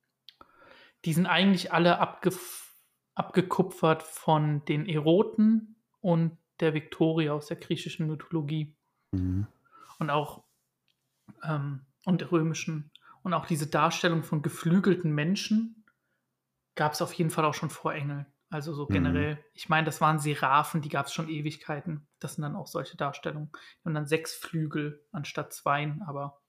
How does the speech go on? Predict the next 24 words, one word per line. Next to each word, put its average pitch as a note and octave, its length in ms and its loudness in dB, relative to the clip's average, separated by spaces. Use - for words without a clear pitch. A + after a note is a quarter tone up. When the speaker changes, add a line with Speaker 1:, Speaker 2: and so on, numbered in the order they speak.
Speaker 2:
Deswegen G2 340 0
finde G2 240 0
ich F2+ 60 -6
Speaker 1:
ja. E3 60 -6
Speaker 2:
grad F#2 280 0
die F#2+ 140 2
biblische F#2+ 480 0
Darstellung F#2 440 -2
von - 180 -6
Engel F#2+ 300 2
wiederum, F#2 420 2
obwohl G#2+ 300 4
sie A#2+ 140 0
sich A2 200 2
nicht A2 140 0
so G#2+ 80 2
durchgesetzt F#2 720 2
hat, G#2+ 260 2
aber G#2 160 4
sehr, G2 180 4
sehr G2 140 6
Speaker 1:
Mhm. D3 40 2
Speaker 2:
spannend. G#2 560 0
Speaker 1:
Ja. D#3 260 -2